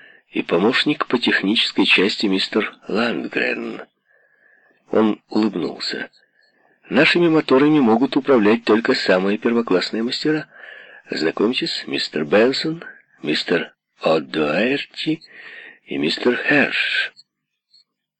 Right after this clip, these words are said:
Молодые люди застенчиво поклонились. "Э, выпьете перед обедом?" — спросил капитан австралийца. "Спасибо, глотнуть хереса я бы не отказался".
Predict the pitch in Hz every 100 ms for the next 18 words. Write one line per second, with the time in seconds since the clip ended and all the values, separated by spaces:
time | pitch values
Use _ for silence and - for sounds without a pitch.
0 | _ 76 76 78 131 143 127 147 156 -
1 | - - - - - 101 117 120 117 -
2 | 101 71 62 - - - - - - -
3 | - 92 98 98 113 143 - 156 - -
4 | 131 139 131 131 139 135 - - - -
5 | 220 240 233 208 214 - - - 95 90
6 | 87 - 90 - - - - - - _
7 | - - - 156 - 85 80 85 98 117
8 | 113 - - - - - 110 123 - 131
9 | 98 78 82 80 82 - 85 - - -
10 | 71